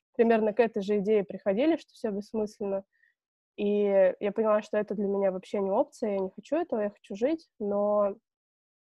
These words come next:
вопрос, как я хочу развлекаться, для меня прям был таким необычным. Я до сих пор продолжаю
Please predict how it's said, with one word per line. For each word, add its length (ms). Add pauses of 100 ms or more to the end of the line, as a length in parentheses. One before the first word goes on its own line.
(200)
вопрос, 460
как 180
я 60
хочу 260
развлекаться, 540
для 140
меня 240
прям 280
был 160
таким 480 (1080)
необычным. 720
Я 100
до 80
сих 140
пор 160
продолжаю 600